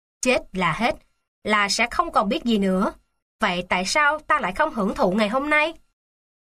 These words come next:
Ngày hôm nay, đồng tiền đóng vai trò quan trọng quá đi mất. Đồng tiền đang là đối tượng niềm tin của nhiều người đó anh.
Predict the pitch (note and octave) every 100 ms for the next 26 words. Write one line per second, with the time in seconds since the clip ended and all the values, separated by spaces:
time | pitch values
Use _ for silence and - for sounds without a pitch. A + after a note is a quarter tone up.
0 | _ _ A3 F#3+ F3+ A3+ B3 A#3+ A#3+ -
1 | - G#3+ G3 A#3 A3+ G3 G#3 D#4+ D#4 C4+
2 | A#3+ F#3+ C4+ C4+ C4 F3 F#3+ C#4 C#4+ C4+
3 | D#4+ - _ _ _ _ _ G#3 F#3+ F#3+
4 | G3+ G3 F#3 A#3 B3 A3 E3+ A#3 G4 G#3
5 | F3+ G#3+ G3+ F#3+ C#4+ C#4 C4+ G3 C4+ A3+
6 | G#3+ G#3 F#3+ A#3 C4+ C4+